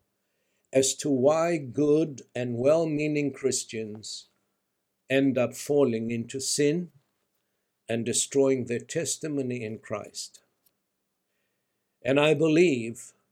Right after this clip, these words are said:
the one single reason is because they're not occupied with the will of God in their lives. They are not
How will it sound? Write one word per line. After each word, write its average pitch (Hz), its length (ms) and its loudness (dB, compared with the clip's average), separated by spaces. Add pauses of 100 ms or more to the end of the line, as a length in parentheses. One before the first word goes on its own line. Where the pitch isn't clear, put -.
the 117 160 0
one 156 340 2
single 156 560 -2
reason 117 500 -6 (960)
is 117 200 -2
because 156 720 -2
they're 113 200 -2
not 120 300 -2 (220)
occupied 110 1000 -2 (420)
with 110 280 -8
the 120 100 -4
will 127 260 2
of 120 200 -8
God 117 340 -8 (1500)
in 107 200 -4
their 101 180 -8
lives. - 560 -14 (1700)
They 147 320 8
are 131 140 6
not 151 360 2